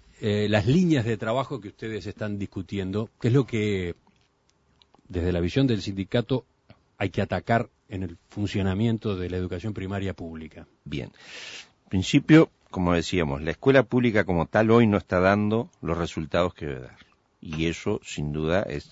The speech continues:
Speaker 2: responsabilidad de los maestros, pero de, también de otro conjunto de políticas que deben avanzar hacia,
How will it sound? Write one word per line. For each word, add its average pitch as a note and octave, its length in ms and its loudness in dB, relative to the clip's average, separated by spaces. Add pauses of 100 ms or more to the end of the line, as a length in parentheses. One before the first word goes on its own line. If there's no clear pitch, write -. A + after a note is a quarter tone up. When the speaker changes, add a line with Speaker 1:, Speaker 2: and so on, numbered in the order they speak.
(120)
Speaker 2:
responsabilidad D#2+ 960 -4 (720)
de E2 220 -4
los E2+ 160 -4
maestros, A#2 480 -8 (760)
pero D#2 220 -6 (260)
de, D#2 200 -6
también E2 460 -2
de F2+ 120 2
otro G#2+ 260 4
conjunto E2 560 -4
de D2+ 100 -4
políticas E2+ 540 -6
que - 120 -6
deben F2 460 0
avanzar D2 640 0
hacia, E2+ 500 -4